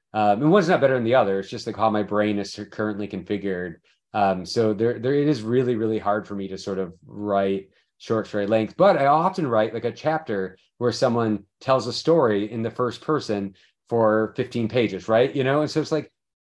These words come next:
I'm just, that, that when something happens to that scale, it happens inside the bigger framework for me.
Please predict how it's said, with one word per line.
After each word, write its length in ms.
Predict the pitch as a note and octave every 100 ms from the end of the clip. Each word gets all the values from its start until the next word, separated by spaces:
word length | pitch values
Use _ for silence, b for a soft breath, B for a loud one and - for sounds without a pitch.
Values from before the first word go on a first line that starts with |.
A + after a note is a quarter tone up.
| _
I'm 140 | - D3
just, 200 | E3+ E3+ E3+ - C#3+
that, 220 | E3 D3+
that 280 | D3+ D#3+ -
when 220 | D#3+ D#3
something 280 | D3+ F#3+ F3
happens 320 | C3+ E3 D#3
to 60 | B2+
that 160 | C3+
scale, 340 | - - C3 B2
it 80 | A2
happens 320 | B2 A#2 G#2+
inside 380 | A2 - A#2 G#2+
the 60 |
bigger 220 | G#2+ G#2
framework 540 | G2 A2 A2 G2+ F2 -
for 100 | G2+
me. 360 | F#2+ E2+ D#2+